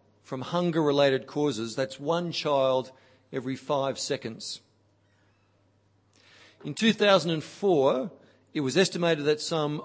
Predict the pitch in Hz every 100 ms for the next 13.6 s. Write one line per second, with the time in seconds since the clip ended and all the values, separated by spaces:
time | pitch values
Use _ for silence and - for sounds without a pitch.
0 | - 143 175 196 185 165 - 190 208 190
1 | 180 165 165 - 117 113 208 - _ _
2 | _ _ - 143 139 139 180 170 170 127
3 | 147 143 165 160 139 151 135 135 - 208
4 | 190 147 135 139 - _ _ - 127 120
5 | 147 143 139 135 - - _ _ - 127
6 | 127 127 104 95 - _ _ _ _ _
7 | _ _ _ _ _ _ _ _ _ _
8 | _ _ _ _ _ 180 156 160 175 -
9 | - 143 208 330 - _ _ _ _ _
10 | _ - - - 175 170 160 139 - 139
11 | 131 - - _ _ 156 160 143 131 -
12 | 175 180 170 135 143 143 160 156 139 -
13 | 160 220 160 - - -